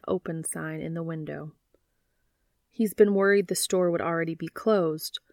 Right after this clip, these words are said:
but it looks like he made it just in time. Finding his way to the cat section at the back of the store via a helpful little road sign with colorful arrows,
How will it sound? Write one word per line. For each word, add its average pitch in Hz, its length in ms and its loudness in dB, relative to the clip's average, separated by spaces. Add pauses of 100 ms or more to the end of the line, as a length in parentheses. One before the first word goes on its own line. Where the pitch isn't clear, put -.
(300)
but 220 100 4
it - 120 8
looks - 260 -2
like 160 240 -2
he - 120 -6
made 190 220 0
it 156 140 -2
just - 300 -6
in 165 140 -6
time. 151 460 -6 (1700)
Finding 269 480 6
his 311 240 -2
way 196 260 6
to 190 160 -2
the 202 80 2
cat - 320 -6
section - 420 -6
at 165 120 -6
the 175 80 -4
back 180 260 -2
of 202 60 -2
the 226 80 2
store 160 400 0
via 165 360 -4
a 165 60 -4
helpful 214 420 -2
little 180 280 -2
road 196 300 2
sign 151 340 -4
with 156 100 -12
colorful 190 500 -4
arrows, 156 640 -4